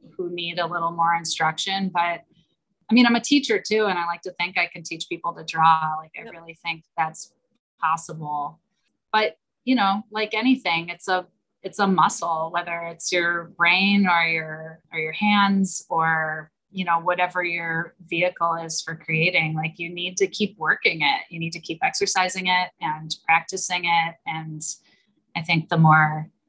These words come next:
Speaker 1: you devote to it, the better you get.
Speaker 2: With all your work, is there, like, a certain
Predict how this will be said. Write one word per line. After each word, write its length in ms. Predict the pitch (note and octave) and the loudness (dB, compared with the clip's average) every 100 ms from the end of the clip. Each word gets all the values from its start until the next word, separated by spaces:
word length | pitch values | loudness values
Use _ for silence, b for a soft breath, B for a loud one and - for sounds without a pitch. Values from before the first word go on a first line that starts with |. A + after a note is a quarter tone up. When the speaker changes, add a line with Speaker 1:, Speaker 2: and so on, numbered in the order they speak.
| _ _ _ _ | _ _ _ _
Speaker 1:
you 360 | F3 E3+ E3 D#3+ | 0 4 6 4
devote 580 | D#3 D#3+ D#3 D#3 F#3+ | 0 -4 0 0 0
to 200 | - E3 D#3+ | -2 -8 -10
it, 120 | D#3+ | -10
the 80 | E3+ | -4
better 280 | E3 D#3+ D#3+ | -2 -2 -2
you 160 | D#3 | -6
get. 380 | D#3 D#3+ E3 C#3 - _ _ _ _ _ _ _ _ _ _ - | -4 0 0 0 -8 _ _ _ _ _ _ _ _ _ _ -8
Speaker 2:
With 220 | E4+ - - | -8 -8 -2
all 220 | D4+ E4 | 4 4
your 160 | F4+ E4 | 4 -2
work, 380 | C4 B3+ C4+ C#4 - | 2 4 6 4 -2
is 120 | B3+ C4 | -8 0
there, 180 | D4+ E4+ | 0 0
like, 120 | D#4 | -2
a 80 | C#4+ | -4
certain 840 | - - C4 - C#4 C4 B3+ C4+ | -4 -2 -2 -2 -4 -2 -4 -4